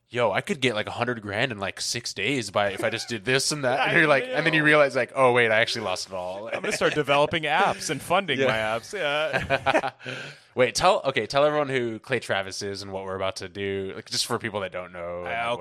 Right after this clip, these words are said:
Speaker 2: okay.
Speaker 1: we're about
Speaker 2: Uh, yeah.
Speaker 1: and, like
Speaker 2: No, he's,
Speaker 1: Yeah.
Speaker 2: he might be my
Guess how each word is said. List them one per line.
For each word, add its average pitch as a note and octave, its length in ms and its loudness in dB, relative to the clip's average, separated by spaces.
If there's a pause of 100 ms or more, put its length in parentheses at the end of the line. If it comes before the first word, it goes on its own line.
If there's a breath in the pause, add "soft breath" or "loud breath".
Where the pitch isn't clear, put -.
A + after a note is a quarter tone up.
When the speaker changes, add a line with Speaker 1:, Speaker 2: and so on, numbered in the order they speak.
Speaker 2:
okay. G2 180 0
Speaker 1:
we're F2+ 240 -6
about F2 240 -6
Speaker 2:
Uh, C3+ 40 -4
yeah. G2+ 420 -2
Speaker 1:
and, C3+ 100 -18
like A#2 240 0
Speaker 2:
No, - 60 -
he's, F3+ 380 -4 (140)
Speaker 1:
Yeah. - 100 -10
Speaker 2:
he E3 120 -2
might C#3 300 0
be A2+ 140 -6
my G2 440 -4